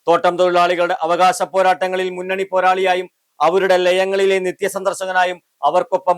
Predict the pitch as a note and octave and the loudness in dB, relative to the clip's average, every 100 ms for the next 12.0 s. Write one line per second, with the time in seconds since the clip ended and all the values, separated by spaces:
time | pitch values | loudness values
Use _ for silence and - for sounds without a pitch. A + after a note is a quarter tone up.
0 | E3 E3+ - F#3+ F#3+ F#3 E3+ F3 D3+ F3 | 0 -2 -2 -4 -2 -2 -4 -12 -10 -8
1 | F3 F3 E3 D3+ - D3+ - D#3 E3 E3 | -6 -4 -4 -4 -2 -2 -4 -6 -6 -6
2 | D#3+ - F#3+ F3+ E3 D#3+ E3 E3+ - D#3 | -10 -2 0 2 0 -2 -2 -8 -8 -12
3 | C#3 D3+ D#3 D#3+ D#3+ D3+ D3 D#3 D#3+ D#3 | -10 -6 -2 0 0 -2 -2 0 0 0
4 | D3 C#3 C3 B2+ - _ B2+ C3+ C#3+ C#3 | -2 -2 -6 -14 -16 _ 0 0 -2 -8
5 | C3 B2+ B2 A#2+ A2 _ _ C3+ C#3 - | -8 -6 -8 -8 -10 _ _ -2 -2 -4
6 | C#3+ C#3 C3 C#3 D3 D3+ D3+ D3+ C3+ C3 | -4 -2 0 -2 -2 -2 -2 -2 -6 -6
7 | B2 C3+ C3 A#2+ A#2 - G#2+ G2+ - F#2+ | -8 -8 -6 -8 -10 -14 -20 -20 -20 _
8 | _ _ _ _ _ _ E3 F#3+ G#3 A3 | _ _ _ _ _ _ 0 2 2 0
9 | A3 A3 A3 G3+ A3 A3 A3+ G#3 G#3+ G#3 | -2 0 0 2 2 2 0 -4 -4 -4
10 | A3 G#3+ A3 A3 G#3+ G#3 G#3+ G#3+ F3 G#3+ | -2 -2 2 2 0 0 -2 -2 -2 0
11 | A3+ G#3+ G3 G#3 A3 G#3 G3+ G#3 G3 | 0 0 -2 -4 -4 0 0 -2 -4